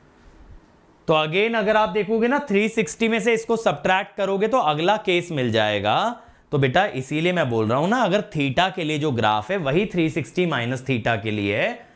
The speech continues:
बस जो theta के लिए ग्राफ है, वो क्लॉकवाइज है, तो थ्री सिक्सटी माइनस theta का एंटी क्लॉकवाइज है। ठीक है, अब एक सेकेंड, हाँ,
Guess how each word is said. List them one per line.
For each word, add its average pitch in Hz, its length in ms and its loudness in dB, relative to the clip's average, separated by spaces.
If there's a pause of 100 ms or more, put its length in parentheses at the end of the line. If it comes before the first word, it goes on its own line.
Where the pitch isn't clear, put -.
(220)
बस 160 180 2
जो 214 120 0
theta 175 480 -2
के 202 60 -4
लिए 202 160 0
ग्राफ 185 380 0
है, 254 260 -4 (120)
वो 127 160 0
क्लॉकवाइज 143 680 0
है, 123 280 -2 (200)
तो 165 80 0
थ्री 208 240 2
सिक्सटी 160 360 -4
माइनस 110 380 -2
theta 101 340 0
का 220 460 -2
एंटी 113 320 -4
क्लॉकवाइज 82 640 -4
है। 78 140 -8 (640)
ठीक 135 120 -2
है, - 320 -2 (760)
अब 196 400 -2 (300)
एक 107 200 -16
सेकेंड, 104 400 -16 (380)
हाँ, 123 380 -8